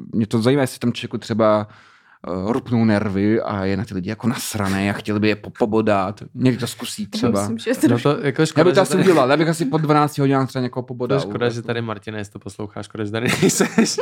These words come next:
Speaker 3: Bo to kluci vždycky rádi vyprávějí, oni si ze mě dělají strašnou srandu z loňského ročníku. A to bylo takový, jako když tam, že ono právě, ono je to celou dobu tak jako na krajíčku, ale ty víš, že to musíš dát, takže prostě nějak
Speaker 1: Mhm.
Speaker 3: se tomu směješ a jdeš. Ale právě loni už jsme došli pod kořen,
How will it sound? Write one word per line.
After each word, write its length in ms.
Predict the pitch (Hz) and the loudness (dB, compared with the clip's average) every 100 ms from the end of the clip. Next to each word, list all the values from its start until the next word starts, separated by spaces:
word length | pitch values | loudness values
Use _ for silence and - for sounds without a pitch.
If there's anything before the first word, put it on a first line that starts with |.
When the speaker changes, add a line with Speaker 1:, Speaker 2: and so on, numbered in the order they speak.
| 508 523 - 554 - | -4 -4 -4 -4 -4
Speaker 3:
Bo 120 | 139 135 | -2 -2
to 140 | 156 | -2
kluci 260 | 143 131 139 | 0 0 0
vždycky 300 | 131 - 123 | -2 -4 -4
rádi 200 | 117 123 | -2 -2
vyprávějí, 420 | 113 101 110 110 | -2 -2 -2 -2
oni 120 | 110 | -6
si 160 | 110 113 | -10 -8
ze 100 | 113 | -2
mě 140 | 127 | -2
dělají 280 | - - 175 | 0 0 0
strašnou 440 | - 127 113 131 | 0 -10 -10 -10
srandu 340 | 131 104 104 110 | -10 -10 -8 -6
z 60 | |
loňského 340 | 107 104 - 110 | -6 -8 -6 -6
ročníku. 420 | 107 - 107 117 - - - | -6 -10 -10 -10 -12 -10 -6
A 80 | |
to 80 | 120 | -2
bylo 120 | 131 | 0
takový, 200 | 135 131 143 | 0 2 0
jako 160 | 139 | 0
když 160 | 143 120 | -2 -2
tam, 200 | 135 139 - _ _ - | -4 -6 -10 _ _ -2
že 140 | 120 | 0
ono 280 | 127 135 143 | 2 2 2
právě, 420 | 143 135 139 143 | 2 0 2 0
ono 220 | 131 135 | 0 0
je 80 | 147 | 0
to 160 | 143 160 | 0 -2
celou 260 | - 156 | 0 2
dobu 220 | 151 143 139 | 2 2 0
tak 140 | 139 | 0
jako 160 | 147 156 | 0 -2
na 80 | 131 | -2
krajíčku, 440 | 131 127 - 135 | 0 -2 -4 -4
ale 120 | 113 | -4
ty 140 | 127 135 | -2 0
víš, 200 | 127 117 | 2 2
že 120 | 123 | 2
to 100 | 127 | 2
musíš 320 | 120 - 117 | -2 -2 -2
dát, 260 | 107 95 98 | -2 -2 -6
takže 260 | - 104 107 | -12 -4 -4
prostě 280 | - 107 - | -4 -2 2
nějak 180 | 101 117 | 2 2
Speaker 1:
Mhm. 20 | |
Speaker 3:
se 100 | 113 | -2
tomu 180 | 113 117 | -6 -6
směješ 380 | - 107 110 - | -4 -2 -2 -4
a 60 | |
jdeš. 260 | 107 104 - - - - | -2 -2 -4 -16 -20 -4
Ale 180 | 113 120 | 0 2
právě 340 | 123 117 123 | 2 0 2
loni 260 | 123 120 135 | 0 0 -2
už 120 | 135 | -4
jsme 160 | - 131 | -2 -2
došli 260 | 113 - | -2 -4
pod 180 | 127 120 | -6 -6
kořen, 460 | - 104 95 98 | -6 -4 -4 -6